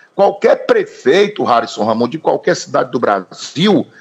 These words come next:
faria de tudo pra fazer um discurso bonito de agradecimento, o quanto que uma agência de uma Caixa Econômica Federal, ela é bem-vinda a um município.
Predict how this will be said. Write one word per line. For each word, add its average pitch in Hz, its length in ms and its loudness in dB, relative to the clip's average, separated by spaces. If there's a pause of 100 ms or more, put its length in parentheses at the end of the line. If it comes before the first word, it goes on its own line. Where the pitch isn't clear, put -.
(220)
faria 214 360 0
de 202 160 -6
tudo 254 520 2
pra 180 160 -2
fazer 170 280 0
um 170 80 -4
discurso 156 520 -4
bonito 143 560 0
de 143 100 0
agradecimento, 143 1120 -2 (240)
o - 100 0
quanto 220 420 0
que 226 80 -8
uma 185 160 2
agência 147 420 -2
de 143 60 -2
uma 156 140 0
Caixa 147 280 -4
Econômica 131 480 -2
Federal, 123 540 2
ela 151 100 0
é 147 60 0
bem-vinda 156 760 0 (240)
a 139 80 0
um 165 80 0
município. 170 720 -4